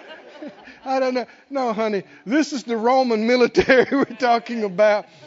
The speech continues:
You don't give excuses. You don't explain anything. You don't ask questions. You get it in gear. You move. <laughs> I say, "Go."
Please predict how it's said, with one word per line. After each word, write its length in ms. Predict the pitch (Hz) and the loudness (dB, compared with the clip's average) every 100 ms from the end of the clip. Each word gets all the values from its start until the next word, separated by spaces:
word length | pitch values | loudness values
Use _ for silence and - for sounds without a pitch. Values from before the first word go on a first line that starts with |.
| - _ | -20 _
You 280 | 185 277 302 | -2 0 4
don't 300 | 294 285 262 | 4 2 0
give 240 | 277 277 | -2 0
excuses. 840 | 254 240 - 247 240 - 226 214 202 208 - _ | -2 -6 -4 -2 -2 -2 -6 -6 -12 -16 -18 _
You 260 | 208 285 330 | 0 2 6
don't 300 | 320 302 269 | 6 6 2
explain 720 | 220 - - 262 269 277 277 | -8 -18 -6 0 2 2 0
anything. 680 | 262 254 240 240 240 240 226 - - | 0 -2 0 0 2 0 -4 -14 -6
You 220 | 196 330 | 0 2
don't 180 | 320 294 | 4 4
ask 340 | 277 254 240 | 2 0 -4
questions. 560 | - 269 262 262 240 202 _ | -2 0 0 -2 -10 -10 _
You 280 | 226 269 254 | 0 0 0
get 280 | 190 240 240 | -2 -2 0
it 140 | 226 | -2
in 360 | 226 220 214 208 | -2 0 0 0
gear. 420 | 202 254 190 104 - _ _ _ _ _ _ _ _ _ | 0 2 2 0 -14 _ _ _ _ _ _ _ _ _
You 260 | 160 220 202 | -6 -2 0
move. 600 | 202 370 320 139 107 - _ _ _ _ _ _ _ - - | 4 6 6 2 -12 -20 _ _ _ _ _ _ _ -20 -8
<laughs> 1500 | 220 220 - 170 - - _ 453 _ _ _ - - _ _ | -6 -6 -10 -14 -18 -20 _ -20 _ _ _ -20 -20 _ _
I 180 | 214 262 | 0 0
say, 280 | - 302 262 | 2 0 2
"Go." 520 | 262 392 480 480 339 | 2 4 4 2 0